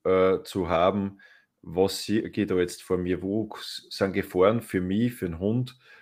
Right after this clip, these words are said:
wo setzt den Hund am besten an. Also das ist wirklich was, wo ich sag, da gehört wirklich Hauptaugenmerk auch drauf gelegt, wird auch gemacht, aber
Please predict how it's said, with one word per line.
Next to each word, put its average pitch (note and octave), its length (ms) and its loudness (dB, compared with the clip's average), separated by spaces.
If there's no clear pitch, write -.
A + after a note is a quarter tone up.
wo G2+ 260 2
setzt G2+ 340 0
den F#2 140 -2
Hund A2 180 0
am G2+ 120 -2
besten G2 360 -2
an. A2 400 0
Also F2+ 220 0
das F#2+ 160 -2
ist G#2 160 -4
wirklich A2 340 0
was, G2 320 6
wo G2+ 220 4
ich G2+ 200 4
sag, G2+ 360 4
da G2 400 6
gehört G2 220 4
wirklich A2 280 -2
Hauptaugenmerk F#2+ 720 2
auch F#2+ 80 2
drauf F#2 320 0
gelegt, - 380 -2
wird A2+ 240 6
auch F#2+ 100 10
gemacht, G2+ 440 6
aber F#2+ 500 6